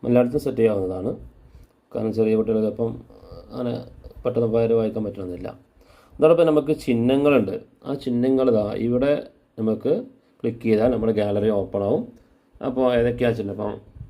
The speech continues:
കുറേ ചില ബാഗ് ഉണ്ടാവും, കുറേ ഉണ്ടാവും, അങ്ങനെ പല ചിഹ്നം കൊടുക്കാൻ, കൊടുക്കാറുണ്ടല്ലോ. അപ്പോൾ, ആ ചിഹ്നം നേരെ ഡൗൺലോഡ് ചെയ്യിച്ചാൽ നമുക്ക് ഇതിൽ കൊടുക്കാവുന്നതാണ്.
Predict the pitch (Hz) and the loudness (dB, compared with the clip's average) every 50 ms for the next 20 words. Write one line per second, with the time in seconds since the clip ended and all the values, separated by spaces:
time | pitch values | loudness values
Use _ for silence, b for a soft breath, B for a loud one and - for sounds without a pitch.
0 | - - 147 147 143 139 135 123 113 110 113 110 110 104 107 104 101 101 101 101 | -8 -2 2 4 4 4 4 4 4 2 2 2 0 -2 -2 -2 0 -2 -2 0
1 | 107 117 107 104 101 104 107 113 123 139 135 143 139 143 143 139 135 139 131 135 | -2 -2 -2 -2 -2 -2 -2 -2 -4 -4 -4 -2 -2 -2 0 0 0 0 0 -2
2 | 123 117 - 123 110 107 - - 73 64 62 62 - - - - 131 120 120 127 | -2 -2 -2 -2 -2 -2 -4 -8 -12 -14 -14 -16 -14 -6 -2 2 2 4 6 6
3 | 120 110 98 98 95 95 98 104 - - - - _ _ _ - - - 135 139 | 4 4 4 -2 -4 -6 -8 -10 -14 -18 -20 -20 _ _ _ -6 -4 -2 0 0
4 | 139 135 135 131 117 117 120 123 117 110 107 113 117 117 131 131 131 117 107 107 | -2 -2 -2 -2 -2 0 2 4 4 4 4 2 2 0 0 0 2 2 2 2
5 | 110 107 104 107 104 101 - - 98 98 101 117 120 113 107 98 - 147 160 269 | 0 0 0 -2 -2 -4 -6 -8 -8 -6 -4 -4 -2 -4 -4 -2 0 0 -2 -2
6 | - - - - 104 101 107 104 104 95 90 - 92 92 92 90 92 85 85 - | -4 -12 -16 -10 -4 -4 0 0 0 -2 -2 -6 -6 -4 -4 -4 -6 -8 -10 -12